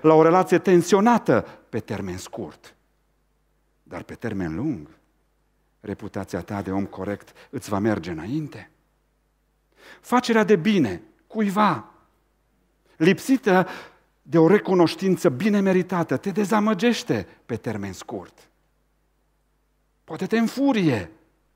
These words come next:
pe termen scurt. Dar pe termen lung, îți strângi comoara în cer.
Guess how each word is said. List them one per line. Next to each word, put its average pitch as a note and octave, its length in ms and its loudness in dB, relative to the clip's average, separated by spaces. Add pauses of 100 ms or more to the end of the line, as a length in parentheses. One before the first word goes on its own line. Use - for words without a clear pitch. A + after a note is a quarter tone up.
pe C#3 120 -14
termen A#2+ 380 -8
scurt. - 600 -18 (2750)
Dar G2 160 -10
pe F#2 120 -8
termen G#2+ 400 -4
lung, A2+ 400 -10 (1900)
îți A2 120 -20
strângi F2+ 300 -14
comoara F2 360 -12
în F2 100 -16
cer. C#3 340 -18